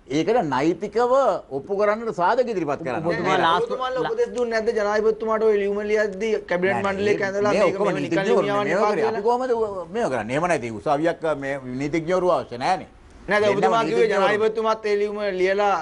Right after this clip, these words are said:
Speaker 3: අ, බාර දුන්නා කියලා.
Speaker 1: ඔව්.
Speaker 3: එතකොටම, අ, මහින්ද රාජපක්ෂ ජනාධිපතිතුමාත් කෝල් කරලා ඇහුවා කියලා කිව්වා.
Speaker 1: ඔව්.
Speaker 3: දැන් ඔය විදිය ජනාධිපතිතුමා නිල වශයෙන් නිකුත් කරන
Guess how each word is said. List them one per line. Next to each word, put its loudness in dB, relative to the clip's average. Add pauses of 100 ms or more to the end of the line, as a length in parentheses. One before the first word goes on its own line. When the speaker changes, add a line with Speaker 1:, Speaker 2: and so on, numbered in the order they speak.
(120)
Speaker 3:
අ, 0
බාර 2
දුන්නා -2
කියලා. 2 (120)
Speaker 1:
ඔව්. -2 (100)
Speaker 3:
එතකොටම, 0 (140)
අ, 0 (180)
මහින්ද 0
රාජපක්ෂ 0
ජනාධිපතිතුමාත් -2
කෝල් 0
කරලා 2
ඇහුවා 2
කියලා 0
කිව්වා. -2 (100)
Speaker 1:
ඔව්. -12 (140)
Speaker 3:
දැන් -2
ඔය 2
විදිය 0
ජනාධිපතිතුමා 0 (360)
නිල 0
වශයෙන් 0
නිකුත් -6
කරන -2